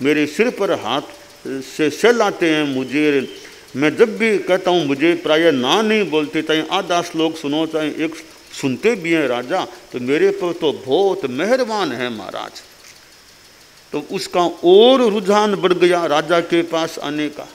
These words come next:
वह कभी शाम को भी आ जाता, "महाराज, एक श्लोक और सुन लो।" तो राजा भी यूँ कृपालु था कि सरल मना युवक है, सुन ले, मुझे भी रुचि है संस्कृत की, सुन लेता हूँ।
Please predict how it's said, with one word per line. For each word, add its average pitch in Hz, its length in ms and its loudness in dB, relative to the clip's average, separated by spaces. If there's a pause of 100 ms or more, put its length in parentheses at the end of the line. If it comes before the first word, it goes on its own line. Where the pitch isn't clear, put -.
(580)
वह 123 80 -2
कभी 139 320 -4
शाम 240 360 2
को 226 160 6
भी 208 180 -2
आ 190 120 0
जाता, 170 460 -8 (260)
"महाराज, 120 440 -4
एक 160 180 -2
श्लोक 143 320 -4
और 160 220 -4
सुन 139 200 -10
लो।" 117 240 -12 (680)
तो 147 120 -4
राजा 156 360 -2
भी 156 180 -4
यूँ 139 380 -4
कृपालु 160 500 -4
था 135 220 -8
कि 135 280 -10 (720)
सरल 151 260 0
मना 143 320 -2
युवक 131 480 -6
है, 180 120 -4
सुन 156 340 -4
ले, 170 140 0 (540)
मुझे 139 460 0
भी 170 220 -2
रुचि 156 320 -6
है 151 220 2
संस्कृत 170 580 -4
की, 185 120 -6
सुन 139 280 -4
लेता 123 280 -6
हूँ। - 100 -18